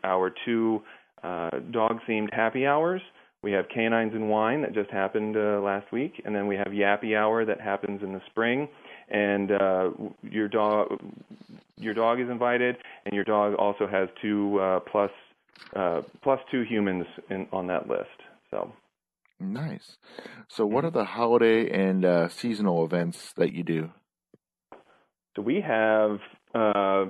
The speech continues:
Speaker 1: four big events that we have that happen on our, on our cal-, in our event calendar. In the spring, we have the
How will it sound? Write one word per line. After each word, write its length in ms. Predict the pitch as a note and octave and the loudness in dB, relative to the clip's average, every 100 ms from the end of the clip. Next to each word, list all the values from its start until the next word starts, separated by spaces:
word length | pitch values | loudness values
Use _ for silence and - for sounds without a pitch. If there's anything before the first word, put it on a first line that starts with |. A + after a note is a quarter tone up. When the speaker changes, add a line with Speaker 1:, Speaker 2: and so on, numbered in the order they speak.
| - - - | -4 -14 0
Speaker 1:
four 580 | C3 C3 B2+ B2 A#2+ B2 _ _ - A#2+ A#2+ | 4 6 6 4 0 -12 _ _ -16 -12 -2
big 160 | A#2+ B2 | 0 2
events 340 | A2 G2+ G2+ - | 0 0 -2 0
that 260 | G2+ F#2 G#2+ | 2 2 -2
we 120 | G2+ | -4
have 300 | G2 F#2+ F#2+ - - | 0 0 0 -4 -4
that 140 | F#2+ | -2
happen 260 | F#2+ F#2+ F#2+ | -2 -2 -2
on 100 | F#2+ | 0
our, 200 | F#2+ F#2+ - | -2 -2 -6
on 140 | F#2 | -4
our 100 | F#2+ | -4
cal-, 300 | - F2 F2 - F2+ F2 - | -2 -4 -4 -8 -10 -10 -8
in 100 | F#2 | -4
our 180 | F2+ F#2+ - | -4 -4 -8
event 260 | F#2 F2 - | -6 -6 -4
calendar. 440 | E2+ E2+ E2+ F2 - - - _ - | -6 -4 -4 -6 -8 -20 -20 _ -4
In 80 | B2 | -2
the 100 | D#3+ | -2
spring, 360 | - C#3+ C3+ C#3 | 0 2 2 2
we 120 | B2+ A2+ | 0 0
have 480 | A2 G#2+ G#2 G#2 - - | 0 2 2 0 -8 -8
the 580 | G#2+ G2+ G2+ G2 G2+ | -4 -2 -2 -2 -4